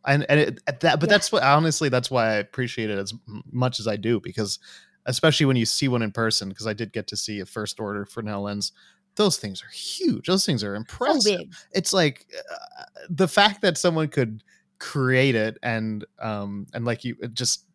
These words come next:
Speaker 1: g-, just get it so technically precise that it works so well. I, I, I don't know. I don't get it.
Speaker 2: And that was actually a huge issue. Like, but I agree with you. Um, I read that and I was like, "I know what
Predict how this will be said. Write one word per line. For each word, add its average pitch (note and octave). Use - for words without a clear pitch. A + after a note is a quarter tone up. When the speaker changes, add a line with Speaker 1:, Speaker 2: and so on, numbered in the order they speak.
Speaker 1:
g-, D3
just -
get D3
it C#3+
so C#3
technically D3+
precise B2
that A#2
it A2
works A2
so A#2
well. A#2
I, G#2+
I, A2+
I -
don't G2+
know. -
I B2
don't A#2+
get G#2
it. F#2+
Speaker 2:
And C#4+
that E4+
was -
actually A#3
a F#3
huge G#3+
issue. G3
Like, A#3
but C4+
I D4+
agree A#3+
with B3+
you. C4
Um, G#3
I G3
read F#3
that G#3+
and F#3+
I F#3
was F#3
like, F3+
"I G#3
know A#3+
what C4